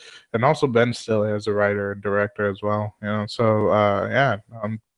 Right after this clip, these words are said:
glad to hear these stories and to, you know, see their passions not be diminished by the audience and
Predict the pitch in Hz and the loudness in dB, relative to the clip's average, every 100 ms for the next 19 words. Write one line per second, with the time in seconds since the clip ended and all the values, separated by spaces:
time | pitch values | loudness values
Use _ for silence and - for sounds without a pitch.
0 | _ - 110 110 110 110 104 110 113 107 | _ 2 4 4 4 2 2 2 2 0
1 | 107 107 - 107 104 104 104 - 104 104 | -2 -6 -4 0 2 2 0 -4 -8 -8
2 | - 98 98 113 _ 113 104 98 117 107 | -8 -12 -12 -14 _ -8 -6 -6 -2 2
3 | 104 98 107 107 - 110 - 107 107 - | 2 4 4 2 0 -14 -6 -4 -4 -12
4 | _ _ _ _ _ _ _ _ 120 120 | _ _ _ _ _ _ _ _ -2 4
5 | 117 117 110 110 107 101 - - 110 98 | 4 4 2 2 4 2 -2 -2 4 4
6 | 98 101 101 107 107 98 98 101 101 107 | 4 2 0 0 4 4 4 4 2 -2
7 | - 107 101 98 | -2 0 0 -4